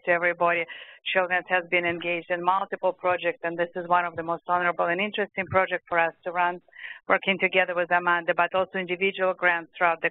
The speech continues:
country. We also are carrying the work done in D C internationally. Many of you know that I do part-time work for Elizabeth Glazer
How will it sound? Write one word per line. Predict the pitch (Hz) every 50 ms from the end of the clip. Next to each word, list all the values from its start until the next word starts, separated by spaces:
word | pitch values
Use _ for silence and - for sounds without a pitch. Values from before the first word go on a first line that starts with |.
| - -
country. | 214 214 220 214 - - 190 170 165 160 - - - - - - - - -
We | 196 202 -
also | - 226 240 254 262 240 - - 214
are | 202 - 190 196 196 196 196 190 190 - _ _ _ _ _ _ _ _ _ _ _ _ -
carrying | 220 220 208 202 202 190 185 175 170 170
the | 180 175
work | 180 185 185 185 185
done | 190 180 180 180
in | 180 175 170
D | 180 180 180 -
C | - 196
internationally. | 190 180 175 - 185 175 170 170 170 185 - - - 220 208 196 196 190
Many | 190 185 190 190 196
of | 190 180
you | 180 180 175
know | 175 175 175 175
that | 175 175 165 160
I | 165 165 -
do | 180 170
part-time | - 180 170 170 165 - 170 165 165 160
work | 165 170 170 170 -
for | - 175 170
Elizabeth | 165 165 160 165 160 165 160 156 -
Glazer | 175 175 175 - 175